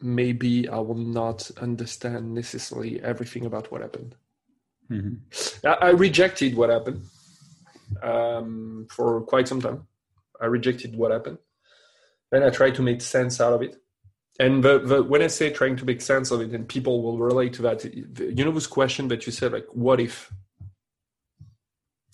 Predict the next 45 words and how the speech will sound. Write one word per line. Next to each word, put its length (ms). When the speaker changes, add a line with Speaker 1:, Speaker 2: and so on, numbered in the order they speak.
Speaker 1:
what 300
if 420
this 380
not 280
have 140
happened? 380
What 220
Speaker 2:
Mm-hmm. 80
Speaker 1:
if, 280
if 200
it 140
will 80
have 100
been 160
different? 320
What 140
if 260
she 160
will 140
have 120
lived 180
five 240
years 180
more? 260
What 180
if," 260
you 80
know, 140
like, 260
you 60
can 160
get 180
plenty 240
of 120
what 140
ifs, 200
right? 200
And 140
you 80
go 140
through 180
this 160
period 360
of, 280
um, 480